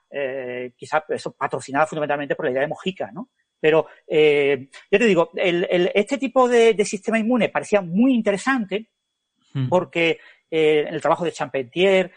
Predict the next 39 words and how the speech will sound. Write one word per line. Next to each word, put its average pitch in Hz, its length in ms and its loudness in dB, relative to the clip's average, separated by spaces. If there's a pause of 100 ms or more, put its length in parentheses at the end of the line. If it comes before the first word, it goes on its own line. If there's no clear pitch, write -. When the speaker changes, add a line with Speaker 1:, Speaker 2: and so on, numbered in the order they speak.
(160)
Speaker 1:
eh, 156 360 2
que 147 60 -10
fue 165 160 -2
la 160 120 0
que 156 100 -2
empezó 175 420 2
a, 147 240 2
y 139 80 -12
que 135 240 -6
metió 151 300 0
a 143 60 0
Dubna 156 280 -4
a 139 60 -6
trabajar 131 300 -4
en 151 100 -10
esto, 180 280 -12 (380)
eh, 151 560 4 (240)
porque 175 380 2
aparecía, 160 500 -2
aparecen 214 240 -4
en 226 60 0
muchas 190 160 -4
bacterias, 120 480 -6
eh, - 160 -8
eh, 127 180 -10
eh, 135 120 -10 (120)
tanto 147 300 0
E. 196 120 0
coli, 220 300 2
que 170 100 -8
fue 180 140 -4
lo 175 80 0
que 170 100 -4
vio 165 280 2
Ichino, 202 340 -4
como 131 220 -10
muchas 143 300 -6
otras 139 140 -8
bacterias, 196 520 0